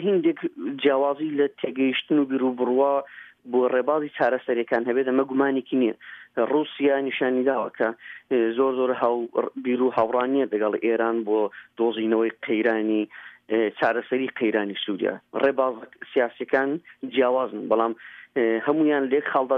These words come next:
دەگەن یەکتر، ئەویش خاڵە استراتیژیکەکانە. لە دەرەنجامی ئەمەدا لەوانەیە کۆمەڵێک ناکۆکی هەبێت لەسەر، بۆ نمونە،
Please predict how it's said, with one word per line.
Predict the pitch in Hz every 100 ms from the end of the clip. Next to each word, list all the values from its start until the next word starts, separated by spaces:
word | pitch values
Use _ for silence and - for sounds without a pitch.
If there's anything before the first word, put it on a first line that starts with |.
| 127
دەگەن | 131 131 127
یەکتر، | - -
ئەویش | 90 107 -
خاڵە | 120 120
استراتیژیکەکانە. | - 113 - 117 110 - 113 - - - - _ 131
لە | 131
دەرەنجامی | 135 143 160 170 160
ئەمەدا | 123 170 160 156 - - _ 127
لەوانەیە | 131 131 135 220 202 -
کۆمەڵێک | 131 131 123 127
ناکۆکی | 120 - 127 127 123
هەبێت | 110 110 110
لەسەر، | 120 - 127 120 - - -
بۆ | 127 143
نمونە، | 135 127 127 123